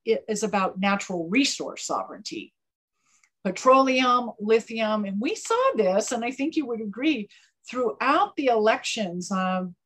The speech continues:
Bolivia, fall of twenty twenty, you were there, um, all the way through, uh, December of twenty twenty-one, there was a theme throughout Latin America and the Caribbean where the,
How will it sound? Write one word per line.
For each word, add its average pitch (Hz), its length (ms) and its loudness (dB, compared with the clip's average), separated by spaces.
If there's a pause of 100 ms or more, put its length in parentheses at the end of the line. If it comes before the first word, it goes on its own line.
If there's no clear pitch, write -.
(560)
Bolivia, 196 800 0
fall 208 280 4
of 196 120 -6
twenty 202 280 -2
twenty, 220 280 -2
you 220 200 -2
were 185 160 -2
there, 202 440 2 (400)
um, 220 320 4
all 302 320 8
the 320 80 2
way 247 240 -4
through, 233 680 -2
uh, 196 340 0 (180)
December 214 520 -2
of 202 120 -4
twenty 208 320 -2
twenty-one, 185 680 -2
there 185 160 -4
was 202 260 -4
a 190 100 -4 (160)
theme 254 400 0 (880)
throughout 247 440 4
Latin 220 240 2
America 196 440 -2
and 185 100 -6
the 185 60 -6
Caribbean 175 840 -6 (100)
where 180 520 -2
the, 180 100 -8